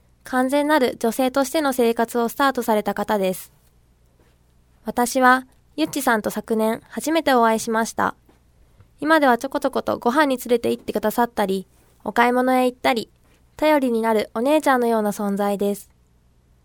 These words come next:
ルックスはピンクが大好きで、女の子らしい服を身につけ、綺麗な黒髪のロングヘアを持つ、とてもキュートな方ですが、内面は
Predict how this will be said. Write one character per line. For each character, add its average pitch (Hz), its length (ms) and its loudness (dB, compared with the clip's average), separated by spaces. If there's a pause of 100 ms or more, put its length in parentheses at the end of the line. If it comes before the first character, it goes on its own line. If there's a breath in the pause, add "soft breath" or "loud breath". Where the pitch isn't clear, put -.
(440)
ル 226 100 2
ッ 220 60 -6
ク 254 100 -4
ス 247 140 -4
は 254 260 2 (180)
ピ 330 140 -2
ン 330 60 -2
ク 277 120 -2
が 226 120 2
大 240 260 0
好 233 100 -12
き 214 120 -8
で、 190 240 -4 (340)
女 233 220 0
の 277 120 0
子 302 140 2
ら 294 120 4
し 320 200 0
い - 20 0
服 - 220 -2
を 247 80 4
身 208 120 0
に 214 120 0
つ - 160 -12
け、 - 180 0 (640)
綺 311 120 -4
麗 302 140 4
な 254 140 0
黒 220 240 2
髪 220 240 0
の 214 200 0
ロ 214 180 2
ン 240 40 0
グ 269 100 2
ヘ 302 140 2
ア 262 140 4
を 214 80 2
持 214 160 -2
つ、 - 180 -6 (420)
と - 80 -14
て 240 120 0
も 269 120 2
キ 349 120 0
ュ 349 60 4
ー 339 40 -4
ト 294 120 2
な 240 100 -2
方 226 220 -2
で 202 120 0
す 196 140 -10
が、 185 220 -4 (640)
内 233 200 2
面 247 260 2
は 247 220 2